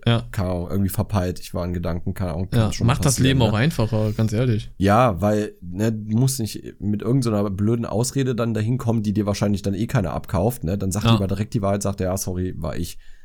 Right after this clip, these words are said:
Speaker 2: So, ähm,
Speaker 1: Ja.
Speaker 2: war scheiße. Ja,
Speaker 1: Safe.
Speaker 2: dann, dann ist
Speaker 1: Das
Speaker 2: es
Speaker 1: musste ich aber
Speaker 2: gut.
Speaker 1: auch lernen.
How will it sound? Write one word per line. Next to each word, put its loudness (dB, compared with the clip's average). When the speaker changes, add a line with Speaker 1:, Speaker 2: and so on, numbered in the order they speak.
Speaker 2:
So, -2
ähm, -2
Speaker 1:
Ja. 2
Speaker 2:
war 0
scheiße. -2
Ja, -2
Speaker 1:
Safe. 2
Speaker 2:
dann, 0
dann 0
ist -4
Speaker 1:
Das 4
Speaker 2:
es 6
Speaker 1:
musste 4
ich -2
aber 2
Speaker 2:
gut. 2
Speaker 1:
auch 2
lernen. 2